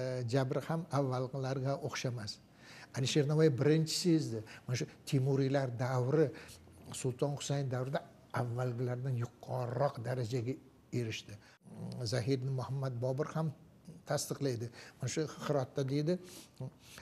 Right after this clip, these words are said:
har kimni bir ishga mashg'ulligi bor edi, uni g'arazi shu keldimi, u ishni kamolga yetkazgay.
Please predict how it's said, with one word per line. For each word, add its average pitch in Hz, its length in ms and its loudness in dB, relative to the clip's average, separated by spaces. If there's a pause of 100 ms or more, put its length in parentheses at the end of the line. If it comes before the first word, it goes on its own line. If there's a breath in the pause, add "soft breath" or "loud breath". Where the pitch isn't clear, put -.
har 170 300 6 (120)
kimni 156 260 4
bir 147 200 4
ishga 151 280 0
mashg'ulligi 143 760 0
bor 143 160 2
edi, 190 140 2
uni 151 280 -2
g'arazi 143 400 2
shu - 180 -6
keldimi, 160 480 -2
u 175 140 6
ishni 185 320 0 (220 loud breath)
kamolga 156 500 4
yetkazgay. 123 600 0